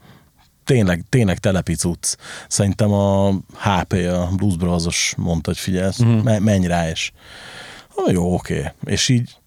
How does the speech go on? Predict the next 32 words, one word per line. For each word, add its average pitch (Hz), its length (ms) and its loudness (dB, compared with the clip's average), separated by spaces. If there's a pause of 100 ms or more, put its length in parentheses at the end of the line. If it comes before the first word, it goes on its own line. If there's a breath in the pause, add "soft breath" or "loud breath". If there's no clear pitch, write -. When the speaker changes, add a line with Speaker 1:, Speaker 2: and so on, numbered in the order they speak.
Speaker 1:
el-, 147 240 2
elsőre 139 480 4
furcsa 131 400 2
volt, 107 320 2
elkezdtem 104 500 2
olvasni, 120 520 2 (320 loud breath)
ugye, 110 180 4
hogy 110 120 4
nem, 123 200 6
nem 113 320 4
egy, 95 260 2
ö, 95 280 4
köznapi 104 420 2
nyelvezet, 101 640 2 (420 loud breath)
de 107 380 4
amikor 104 340 2
úgy 101 120 4
ráéreztem, 131 720 2
akkor 123 320 2 (200)
nagyon 107 280 4
szerettem. 85 640 -2
Tehát, - 160 -8
hogy 98 120 0
tök, 101 180 -2 (180)
tök - 200 -2
jó 101 160 2
volt, 95 480 0
tök - 200 -4
jó 95 160 0
olvasás 92 440 0
élmény 78 320 -2
volt. 64 280 -6